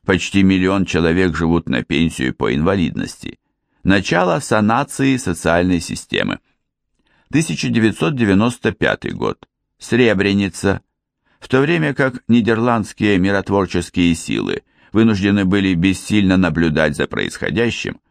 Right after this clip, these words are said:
в боснийском анклаве были убиты почти восемь тысяч мужчин.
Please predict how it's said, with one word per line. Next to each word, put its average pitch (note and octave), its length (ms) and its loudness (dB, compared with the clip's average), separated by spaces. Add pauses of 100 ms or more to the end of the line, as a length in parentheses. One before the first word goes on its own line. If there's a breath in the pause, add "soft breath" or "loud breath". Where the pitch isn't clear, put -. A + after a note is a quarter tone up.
(300 soft breath)
в F2+ 80 0
боснийском C3 640 0
анклаве A#2+ 540 0
были G#2 220 2
убиты G2+ 420 0
почти F#2 400 -2
восемь G#2+ 480 0
тысяч G2+ 360 -4
мужчин. F2 540 -2